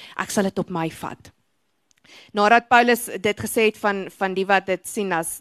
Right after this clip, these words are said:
as absolute dwaasheid en vir die Jode wat skokkend is, sê hy, "Vir ons almal wat deur God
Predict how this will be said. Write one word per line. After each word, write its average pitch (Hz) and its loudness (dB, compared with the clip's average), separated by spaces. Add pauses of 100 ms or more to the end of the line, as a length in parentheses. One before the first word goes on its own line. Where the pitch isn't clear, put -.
(120)
as - -10
absolute 196 -4
dwaasheid 185 0
en 175 -12
vir 180 -8
die 180 -4
Jode 185 2
wat 175 -2
skokkend 190 -6
is, 165 -12
sê 170 -2
hy, 165 -4 (460)
"Vir 269 4
ons 277 -2
almal 330 4
wat 294 4
deur 269 -2
God 254 -2